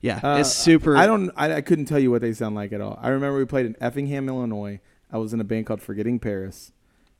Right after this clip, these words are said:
Speaker 2: and we opened up for them and another band that was on their label, but I forget who. They were well known.
Speaker 1: Right. Yeah,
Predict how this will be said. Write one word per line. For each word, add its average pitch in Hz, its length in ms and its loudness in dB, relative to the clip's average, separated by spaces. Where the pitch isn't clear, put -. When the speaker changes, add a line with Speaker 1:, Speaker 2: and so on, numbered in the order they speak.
Speaker 2:
and 98 120 -6
we 101 240 -4
opened 110 300 -4
up 104 100 -4
for 104 160 -10
them 117 520 -2
and 107 140 -8
another 117 400 -4
band 110 280 -6
that 104 80 -12
was 107 140 -12
on 98 160 -12
their 95 160 -12
label, 90 400 -16
but 98 160 -18
I 110 60 -20
forget - 280 -18
who. 110 180 -18
They 113 120 -2
were 110 140 0
well 104 220 -6
known. 101 380 -14
Speaker 1:
Right. 95 240 -8
Yeah, 120 220 0